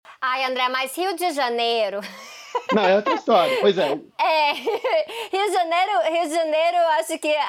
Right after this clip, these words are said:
Speaker 1: ali a gente podia fazer uma análise de como se fosse o seu próprio país, né? Porque quando se olha pra eleição, é, dos governos, falando tanto da capital aqui, quanto no, no, no nível do governo estadual ali, é meio delicado.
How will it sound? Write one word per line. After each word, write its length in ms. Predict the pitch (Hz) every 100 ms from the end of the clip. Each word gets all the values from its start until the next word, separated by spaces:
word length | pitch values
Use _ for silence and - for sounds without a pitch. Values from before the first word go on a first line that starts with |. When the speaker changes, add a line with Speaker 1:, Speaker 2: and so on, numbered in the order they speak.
| 262
Speaker 1:
ali 220 | 277 311
a 60 |
gente 220 | 311 330 -
podia 240 | 294 294
fazer 200 | 294 285
uma 100 | 294
análise 380 | 277 285 294 269
de 220 | 269 285
como 180 | - 302
se 60 | 302
fosse 240 | 311 302
o 40 | -
seu 120 | 302
próprio 340 | 302 311 320
país, 480 | - 349 285 220 196
né? 240 | 214 214 240
Porque 320 | 233 226 226
quando 240 | 240 262
se 140 | 277 262
olha 300 | 240 240 233 -
pra 220 | 247 254
eleição, 680 | 262 254 262 240 233 220 - -
é, 580 | 214 214 214 208 202 196
dos 220 | 226 254
governos, 680 | 254 254 240 240 226 208 185 202
falando 320 | 269 277 285
tanto 200 | 311 330
da 100 | 311
capital 380 | 320 - 269 247
aqui, 200 | 247 214
quanto 320 | - 247 294
no, 220 | 262 262
no, 340 | 233 247 233 214
no 220 | 220 226
nível 240 | 226 226
do 100 | 220
governo 360 | 208 214 220 220
estadual 520 | 208 214 208 208 202
ali, 420 | 202 202 233 269
é 380 | 262 - 247 233
meio 220 | 254 240
delicado. 640 | 240 254 - 240 190 180